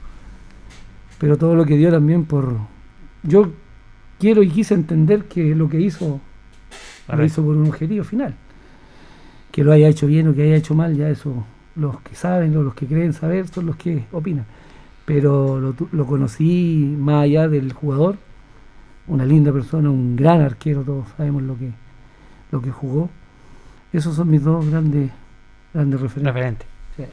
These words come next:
Speaker 2: ¿Queda algo pen-, quedó algo pendiente, Robert, para ti en el fútbol profesional? Algo que quizás no pu-, no pudiste lograr, que te hubiera gustado.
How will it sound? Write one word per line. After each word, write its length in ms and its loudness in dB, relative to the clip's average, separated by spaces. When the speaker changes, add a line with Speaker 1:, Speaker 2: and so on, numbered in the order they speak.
Speaker 2:
¿Queda 200 0
algo 160 0
pen-, 180 -4
quedó 180 -2
algo 140 -2
pendiente, 480 -2
Robert, 280 -6
para 160 -10
ti 80 -6
en 100 -6
el 100 -8
fútbol 220 -6
profesional? 500 -8
Algo 200 -6
que 160 -8
quizás 320 -8
no 140 -4
pu-, 100 -4
no 80 0
pudiste 300 -2
lograr, 260 0
que 80 -8
te 80 -4
hubiera 220 -2
gustado. 560 -2